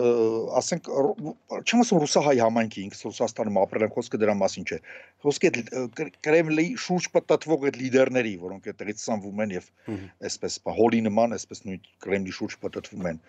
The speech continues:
Speaker 1: որոնք անընդհատ մեզ սովորեցնում են, թե մենք ինչ պիտի անենք, ինչպես պիտի ապրենք, ում հետ պիտի ընկերություն անենք, ում հետ ընկերություն չպետք է անենք,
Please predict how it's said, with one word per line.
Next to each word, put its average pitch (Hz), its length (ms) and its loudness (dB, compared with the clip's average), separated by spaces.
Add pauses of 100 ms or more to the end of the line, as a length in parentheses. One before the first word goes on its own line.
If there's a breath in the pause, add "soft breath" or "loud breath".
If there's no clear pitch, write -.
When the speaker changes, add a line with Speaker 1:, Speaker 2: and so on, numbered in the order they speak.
(440 loud breath)
Speaker 1:
որոնք 175 320 4
անընդհատ 175 440 2
մեզ 147 160 -4
սովորեցնում 147 480 -2
են, - 60 -14
թե 143 100 0
մենք 139 240 -6
ինչ 127 140 -8
պիտի - 280 -4
անենք, 95 520 0
ինչպես - 400 -6
պիտի 113 280 0
ապրենք, 92 640 2
ում 117 200 -2
հետ 117 100 2
պիտի 117 300 -8
ընկերություն 104 500 2
անենք, 101 300 0
ում 101 100 0
հետ 104 140 -2
ընկերություն 95 420 -4
չպետք 95 300 2
է 85 80 4
անենք, 80 420 -4